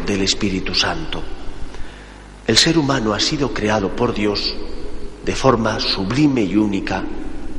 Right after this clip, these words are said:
a su imagen y semejanza. Ningún otro ser, ningún otro animal ha sido creado así.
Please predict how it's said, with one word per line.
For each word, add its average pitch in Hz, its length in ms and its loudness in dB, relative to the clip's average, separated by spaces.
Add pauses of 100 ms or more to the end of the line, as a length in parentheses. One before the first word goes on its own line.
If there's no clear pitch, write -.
(180)
a - 120 2
su 104 140 4
imagen 98 400 0
y - 20 -2
semejanza. - 760 -2 (920)
Ningún 147 640 4
otro 151 880 2
ser, 120 360 2 (560)
ningún 120 380 4
otro 120 260 2
animal 107 460 0 (580)
ha - 100 2
sido - 300 0
creado 87 380 -2
así. 85 220 -2